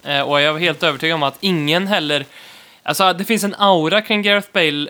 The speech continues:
och särskilt också en aura kring hans återkomst, att ingen vågar ju fråga Bale ens om han ska göra det här. Alltså, jag skulle nästan vilja kunna gå så långt, och det här tycker jag är lite fel också, att han kanske inte ens var med på den där middagen för att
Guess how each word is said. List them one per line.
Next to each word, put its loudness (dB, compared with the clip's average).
och -4
särskilt 0
också -6
en -2
aura 0
kring -8
hans -8
återkomst, -4
att -6
ingen 0
vågar 0
ju -2
fråga -2
Bale -4
ens -8
om -6
han 0
ska -4
göra 0
det -4
här. -4
Alltså, 0
jag -2
skulle -4
nästan -2
vilja -2
kunna -2
gå -4
så -2
långt, -2
och -6
det 0
här 2
tycker -4
jag 4
är 0
lite -6
fel -4
också, -6
att 0
han -2
kanske -4
inte -4
ens -4
var -2
med -2
på -4
den -2
där -2
middagen -4
för -2
att -4